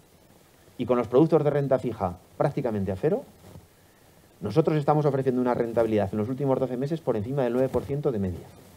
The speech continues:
¿Mm? En consecuencia, es el mejor año de, de la historia. Queda mucho por hacer. Yo lo digo siempre, a un amigo, a un hermano, eh, siempre le voy a recomendar que gestione bien su ahorro, que ahorre, que ahorre, que no lo deje en manos, todo en manos de,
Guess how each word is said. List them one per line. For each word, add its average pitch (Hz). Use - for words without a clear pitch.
¿Mm? -
En 120
consecuencia, 127
es 104
el 131
mejor 123
año 120
de, 104
de 110
la 104
historia. 165
Queda 160
mucho 135
por 104
hacer. 165
Yo 123
lo 104
digo 117
siempre, 160
a 104
un 127
amigo, 123
a 107
un 127
hermano, 117
eh, 104
siempre 147
le 139
voy 127
a 123
recomendar 113
que 117
gestione 135
bien 110
su 104
ahorro, 139
que 123
ahorre, 135
que 110
ahorre, 143
que 113
no 143
lo 143
deje 135
en 123
manos, 127
todo 123
en 117
manos 117
de, 104